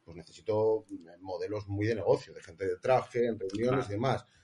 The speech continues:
Speaker 1: Si haces un, una revista que está pensado para que sea, pues, una revista de moda tal, pues necesitas fotos de, de, de chicos y de chicas,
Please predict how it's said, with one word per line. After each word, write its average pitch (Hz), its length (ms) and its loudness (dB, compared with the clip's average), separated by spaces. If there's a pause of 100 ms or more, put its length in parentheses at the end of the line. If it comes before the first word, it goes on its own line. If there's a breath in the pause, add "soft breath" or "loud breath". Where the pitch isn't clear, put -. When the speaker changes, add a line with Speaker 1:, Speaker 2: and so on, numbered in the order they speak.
Speaker 1:
Si - 180 -4
haces 107 300 -2
un, 120 920 -4
una 123 160 -2
revista 120 500 -2
que 92 60 -18
está 98 240 -6
pensado 110 600 0
para 87 180 -10
que - 80 -18
sea, 98 340 -4
pues, - 160 -18
una 104 80 -8
revista 104 300 -8
de 101 60 0
moda 107 240 0
tal, 117 160 0
pues 113 120 -16
necesitas - 480 -8 (500 soft breath)
fotos 107 300 -6
de, 110 220 4
de, 104 380 2
de 95 280 -4
chicos 113 320 -6
y 113 60 0
de 110 120 0
chicas, 131 340 -2